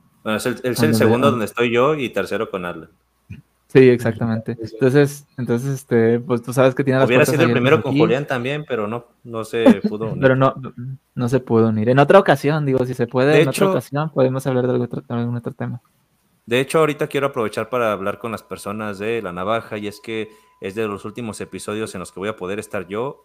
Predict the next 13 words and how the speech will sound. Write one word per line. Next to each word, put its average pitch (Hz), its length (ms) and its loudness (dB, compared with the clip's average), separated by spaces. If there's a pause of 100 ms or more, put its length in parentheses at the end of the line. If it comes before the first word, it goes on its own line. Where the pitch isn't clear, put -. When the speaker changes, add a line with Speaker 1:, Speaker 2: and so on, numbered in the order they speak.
Speaker 1:
al 90 120 -12
menos 101 220 -10
durante 80 680 -12
lo 80 140 -16
que 87 100 -16
va 90 180 -6
de 104 100 -8
este 95 220 -10
año, 104 380 -10
de 90 240 -10
dos 82 220 -14
mil 104 400 -12
veintitrés, 92 720 -12